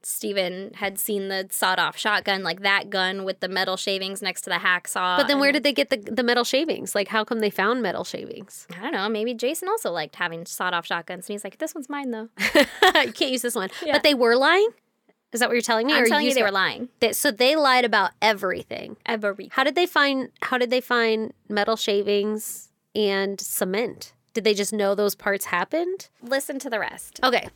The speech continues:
Speaker 1: Okay, so if they're lying,
Speaker 2: Yeah.
Speaker 1: their whole testimony can be thrown out, right?
Speaker 2: Yeah, yeah.
Speaker 1: Jason's lawyer even said that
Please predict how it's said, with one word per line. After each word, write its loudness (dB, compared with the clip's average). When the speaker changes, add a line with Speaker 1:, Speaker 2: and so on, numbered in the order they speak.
Speaker 1:
Okay, 0
so 0
if 0
they're 2
lying, -8
Speaker 2:
Yeah. 2
Speaker 1:
their 2
whole 0
testimony -4
can -6
be -2
thrown -4
out, -10
right? 2
Speaker 2:
Yeah, 2
yeah. -4
Speaker 1:
Jason's -2
lawyer 0
even -2
said -2
that 0